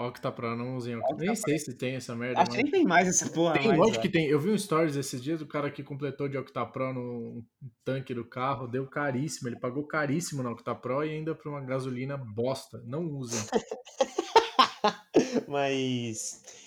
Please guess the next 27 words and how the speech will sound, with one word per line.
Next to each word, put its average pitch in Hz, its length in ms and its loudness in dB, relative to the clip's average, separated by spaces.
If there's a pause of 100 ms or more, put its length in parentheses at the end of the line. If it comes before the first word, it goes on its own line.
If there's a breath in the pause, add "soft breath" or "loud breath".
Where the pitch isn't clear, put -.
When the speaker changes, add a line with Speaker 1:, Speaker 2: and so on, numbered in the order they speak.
Speaker 2:
enfim, 151 300 0
Paulo, 127 220 6
eu 123 80 6
acho 131 240 2
que 147 120 0
o, 123 500 0
o 120 40 -8
que 127 100 -2
a 123 40 2
gente 127 160 -4
pode 131 180 -2
tirar 123 160 0
dessa 113 180 -6
história 113 240 -2
toda 151 240 0
é 151 40 0
que, 170 160 -4
um, 113 280 -2
você 123 220 -8
só 139 120 -2
pode 147 260 -2
usar 147 160 0
fones 127 280 -6
que - 80 -14
você 123 160 -8
saiba 127 260 -6
consertar, 123 640 -4